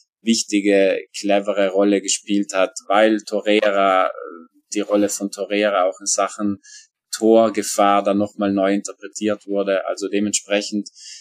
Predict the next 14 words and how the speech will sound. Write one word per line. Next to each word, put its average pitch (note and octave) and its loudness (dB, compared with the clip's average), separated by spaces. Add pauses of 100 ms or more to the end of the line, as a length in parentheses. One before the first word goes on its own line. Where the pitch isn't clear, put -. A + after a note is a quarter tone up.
(160)
schön, C3+ 6
dass G#2 -4
die G#2+ -4
Fiorentina G#2+ 0
da G2 0
diesen G2 -4
ganzheitlichen G#2 -2
Ansatz, - -2
äh, F#2+ 0 (720)
gefunden C3+ 0
hat B2 -2
und G#2 -4
den G#2 2
auch G2 0